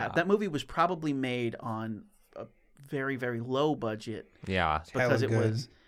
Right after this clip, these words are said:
Speaker 2: because even though it was Del Toro, it was a property that wasn't guaranteed to make them a bunch of money. So
Speaker 1: Yeah,
Speaker 2: it
Speaker 1: so,
Speaker 2: gave
Speaker 1: like,
Speaker 2: them
Speaker 1: Holly-,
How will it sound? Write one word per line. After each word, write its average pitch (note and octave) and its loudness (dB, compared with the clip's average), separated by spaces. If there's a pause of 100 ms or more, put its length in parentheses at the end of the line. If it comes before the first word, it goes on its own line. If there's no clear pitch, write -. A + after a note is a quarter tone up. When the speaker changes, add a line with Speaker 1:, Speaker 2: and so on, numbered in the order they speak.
(120)
Speaker 2:
because C#3+ 4
even F3+ 2
though D#3 10
it A#2+ 8
was C#3+ 8
Del C#3 6
Toro, A#2 6 (480)
it D3 2
was A#2+ -2
a A2+ 0
property A#2+ 2
that A2 2
wasn't A#2 -2
guaranteed A#2 -2
to A#2 -6
make A2 -2
them A2 -4
a G#2+ -4
bunch A2 -6
of A2+ -4
money. G#2+ -6
So A2 -4
Speaker 1:
Yeah, A2 10
Speaker 2:
it G2+ 2
Speaker 1:
so, B2+ 6
Speaker 2:
gave A#2+ 6
Speaker 1:
like, B2 10
Speaker 2:
them D#3 2
Speaker 1:
Holly-, F3+ 12